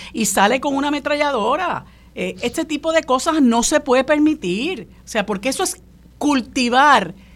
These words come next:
cultivar ese tipo de, de, de, de lenguaje, ¿verdad? Y eso lo ven los niños. Y no, y, y, y lo,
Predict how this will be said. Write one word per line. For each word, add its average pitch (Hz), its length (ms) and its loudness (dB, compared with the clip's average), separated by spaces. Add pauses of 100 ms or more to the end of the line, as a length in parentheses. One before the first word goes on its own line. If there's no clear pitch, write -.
(240)
cultivar 262 600 2
ese 254 200 0
tipo 254 340 2
de, 220 260 0
de, 190 480 -2
de, 175 420 -2 (160)
de 190 200 2
lenguaje, 185 680 6
¿verdad? 165 420 -4 (240)
Y 214 120 2
eso 233 180 0
lo 214 100 0
ven 190 200 0
los 269 120 4
niños. 262 640 4 (480)
Y 202 220 0
no, 196 380 4
y, 208 200 2 (160)
y, 196 340 -2
y 202 220 2
lo, 190 180 2